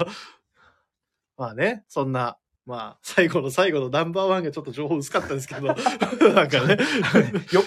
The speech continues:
Speaker 2: 払っててね。
Speaker 1: よ-、むしろ一番さ、僕ナンバースリーが一番なんか会話してるし、なんか楽しそうだったけどなと思いつつ。まあね、まあでも、ポロバーってところにね。
Speaker 2: そ-、そこです。
Speaker 1: はいはいはい。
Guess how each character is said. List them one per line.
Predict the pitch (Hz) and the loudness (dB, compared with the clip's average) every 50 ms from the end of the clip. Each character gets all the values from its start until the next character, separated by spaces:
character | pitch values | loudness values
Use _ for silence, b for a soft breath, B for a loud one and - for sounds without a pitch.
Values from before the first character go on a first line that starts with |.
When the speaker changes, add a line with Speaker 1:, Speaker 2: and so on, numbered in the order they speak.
| - - | 2 0
Speaker 2:
払 | - 214 208 226 226 208 233 | 0 4 4 4 4 6 4
っ | 226 | 4
て | 190 | 6
て | 160 135 | 6 4
ね。 | 226 | 4
Speaker 1:
よ-、 | 233 226 | 4 2
む | 254 320 | 2 0
し | - 262 | 0 4
ろ | 226 208 | 4 4
一 | 208 202 262 240 | 4 4 0 0
番 | 269 269 | 0 0
さ、 | 262 - 277 277 269 254 | 0 2 2 2 2 2
僕 | 233 220 196 | 0 -2 0
ナ | 196 226 247 | 0 0 0
ン | 254 | 4
バ | 247 269 262 | 4 4 4
ー | |
ス | 262 - 285 | 4 2 -2
リ | 269 | -2
ー | 240 | 0
が | 196 | 2
一 | 180 170 175 226 | 0 0 0 0
番 | 214 214 214 | -2 0 0
な | 226 233 | 0 -2
ん | 226 | -4
か | 220 175 156 156 147 147 - | -2 -2 -2 -2 -4 -4 0
会 | - 196 196 | 4 4 6
話 | 196 202 196 | 6 6 4
し | 202 | 4
て | - 208 | 2 2
る | 196 | 0
し、 | 190 - 156 | 0 0 -2
な | 160 147 | -2 -2
ん | |
か | - 147 | -2 -2
楽 | 165 165 165 | -2 -2 0
し | 160 | 0
そ | 196 180 | 0 0
う | |
だ | 151 131 | 0 0
っ | |
た | - 120 | -2 -6
け | 123 | -8
ど | 117 117 | -8 -8
な | 123 139 147 147 | -6 -4 -4 -4
と | 135 123 | -6 -8
思 | 123 123 | -10 -10
い | 123 | -12
つ | 127 - | -12 -16
つ。 | - - 117 - B B B B B B | -18 -18 -18 -18 B B B B B B
ま | 151 143 127 | -2 0 0
あ | 120 | 0
ね、 | 175 190 190 | 0 2 4
ま | 190 170 | 4 4
あ | 160 | 4
で | 147 131 | 2 0
も、 | 113 107 - _ _ _ _ - | -4 -6 -12 _ _ _ _ 2
ポ | 156 | 6
ロ | 156 175 175 | 6 8 8
バ | 180 247 233 | 8 8 6
ー | 196 | 6
っ | |
て | - 135 | 2 -2
と | 135 139 | -8 -2
こ | 175 180 | -2 0
ろ | 180 156 | 0 0
に | 135 151 | -2 -6
ね。 | 196 208 - _ _ _ _ _ _ - | -10 -14 -16 _ _ _ _ _ _ -14
Speaker 2:
そ-、 | - - 208 - 151 143 - - | -6 -4 -2 -2 -2 -4 -10 -8
そ | - - - | -2 -2 2
こ | 180 180 | 2 2
で | 185 185 | 2 0
す。 | 185 - - - - - _ - 104 | -2 -6 -14 -20 -20 -20 _ -20 -20
Speaker 1:
は | 101 - | -20 -20
い | - | -18
は | - 104 | -18 -16
い | - | -16
は | |
い。 | - | -16